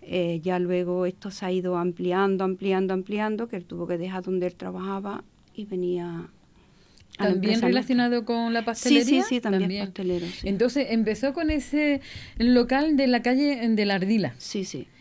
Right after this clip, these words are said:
Speaker 2: ¿Y luego a dónde se fue?
Speaker 1: Bueno, luego ya al cabo de los ocho o nueve años ya no cabíamos allí porque aquello era muy pequeñito. Además yo empecé, mm,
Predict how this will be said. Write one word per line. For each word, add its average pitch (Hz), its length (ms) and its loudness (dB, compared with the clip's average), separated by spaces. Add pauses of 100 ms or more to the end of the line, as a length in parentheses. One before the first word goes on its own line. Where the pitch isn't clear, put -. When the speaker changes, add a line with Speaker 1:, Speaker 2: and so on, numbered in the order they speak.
Speaker 2:
¿Y 226 140 2
luego 254 320 4
a 277 60 0
dónde 233 180 2
se 233 160 0
fue? 127 280 -4 (340)
Speaker 1:
Bueno, 254 320 4
luego 226 400 2
ya 247 240 4
al 202 160 -2
cabo 208 240 -4
de 214 160 -2
los - 1700 -6 (120)
ocho 240 320 -6
o - 40 -2
nueve 226 220 -4
años 226 300 -2
ya 202 280 0
no 202 280 0
cabíamos 196 420 -2
allí 220 260 -4
porque - 180 -10
aquello 175 220 -4
era 180 80 -2
muy 180 120 0
pequeñito. 185 440 -4
Además 196 320 0
yo 208 80 0
empecé, 214 560 -4 (540)
mm, 233 240 2